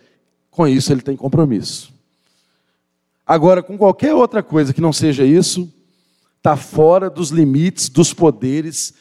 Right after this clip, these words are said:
para os quais você foi constituído. Certo? Entendido?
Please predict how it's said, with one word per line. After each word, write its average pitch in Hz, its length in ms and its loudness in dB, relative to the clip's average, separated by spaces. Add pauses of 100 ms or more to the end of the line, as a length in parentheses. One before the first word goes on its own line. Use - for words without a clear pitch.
(340)
para 147 200 2
os 135 140 -2
quais 123 520 -4
você 120 560 -4
foi 107 440 -2
constituído. - 880 -2 (3250)
Certo? - 640 -6 (1160)
Entendido? 147 640 2